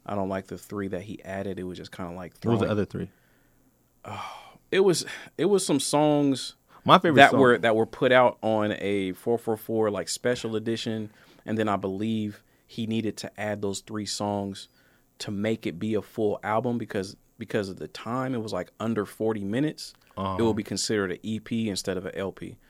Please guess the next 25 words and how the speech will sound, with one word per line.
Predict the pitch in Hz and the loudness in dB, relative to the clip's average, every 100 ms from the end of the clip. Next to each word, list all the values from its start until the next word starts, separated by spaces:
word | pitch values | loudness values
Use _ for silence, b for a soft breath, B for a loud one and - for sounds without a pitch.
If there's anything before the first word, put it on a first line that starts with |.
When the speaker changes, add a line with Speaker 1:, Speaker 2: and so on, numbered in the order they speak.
| b - | b -10
Speaker 1:
So | 113 | -6
he | 107 | -4
Speaker 2:
Uh-huh. | 98 | 0
Speaker 1:
added | 107 107 95 | 0 0 -2
the | |
three | 90 104 101 | -4 -4 -4
songs | - 104 95 90 | -2 -2 -2 -4
to | - | -8
make | 90 92 95 | -6 -6 -6
it | |
a | 85 | -8
full-length | - 95 90 85 | -6 -4 -4 -8
album. | - 80 | -8 2
Speaker 2:
My | 131 | 4
favorite | 165 123 - | 4 2 2
song | 107 101 | -2 -2
off | - 92 | -2 -2
that | 92 90 | -4 -4
album | - 95 90 87 | -4 -4 -4 -6
is | - | -6
Marcy | 90 98 - | -6 -6 -8
Me. | 131 - - - _ _ _ _ - _ _ _ B B B B B B B B - | -8 -10 -14 -20 _ _ _ _ -20 _ _ _ B B B B B B B B -2
That's | 107 120 | 0 2
my, | 110 - | -2 -2
that's, | 101 117 - | 0 0 0